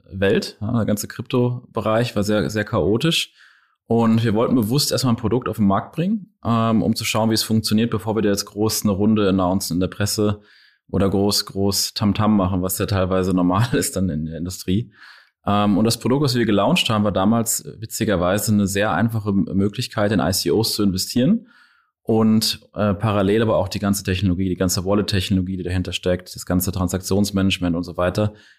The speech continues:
damit man die Sachen einfach verwahren kann. Ähm, es kam relativ schnell dazu, dass der Kryptobereich dann zusammengebrochen ist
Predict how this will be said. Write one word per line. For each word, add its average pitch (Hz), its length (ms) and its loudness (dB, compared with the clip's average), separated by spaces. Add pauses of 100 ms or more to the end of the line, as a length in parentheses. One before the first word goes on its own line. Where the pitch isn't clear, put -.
(100)
damit - 160 0
man 98 120 4
die 95 40 2
Sachen 92 220 0
einfach 87 240 -4
verwahren 85 480 -4
kann. 82 380 -6 (520)
Ähm, 95 400 2
es - 120 -6
kam 117 180 0
relativ 113 280 0
schnell 110 160 0
dazu, 117 260 0
dass 104 400 0 (240)
der 95 180 -2
Kryptobereich 104 1040 -2
dann 98 180 0
zusammengebrochen 127 640 0
ist - 340 -2